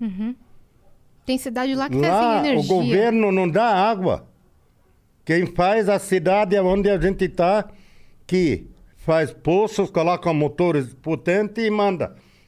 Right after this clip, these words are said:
Speaker 2: Mas sem óleo diesel não tem. Sem eletricidade que não tem.
Speaker 1: Sim.
Speaker 2: E vem a, a força uma hora por dia.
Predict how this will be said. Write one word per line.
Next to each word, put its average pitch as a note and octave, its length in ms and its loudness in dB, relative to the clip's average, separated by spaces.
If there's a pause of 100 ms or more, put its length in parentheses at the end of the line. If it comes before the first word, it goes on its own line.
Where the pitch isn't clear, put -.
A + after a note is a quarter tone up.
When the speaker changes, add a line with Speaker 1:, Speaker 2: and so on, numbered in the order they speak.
Speaker 2:
Mas A#2 220 -2
sem F3 200 0
óleo F#3 240 2
diesel F3+ 280 0
não G3 120 0
tem. F3+ 300 -2 (680)
Sem F#3+ 300 0
eletricidade F#3 960 0
que F3+ 120 -2
não F3 160 0
tem. D#3 380 -2
Speaker 1:
Sim. G3 320 -10
Speaker 2:
E D3+ 320 -2
vem F3 280 0
a, B2 440 0
a A2 60 -4
força D#3+ 340 -8
uma F#3 200 -4
hora E3 200 -2
por D3+ 180 -8
dia. B2 240 -8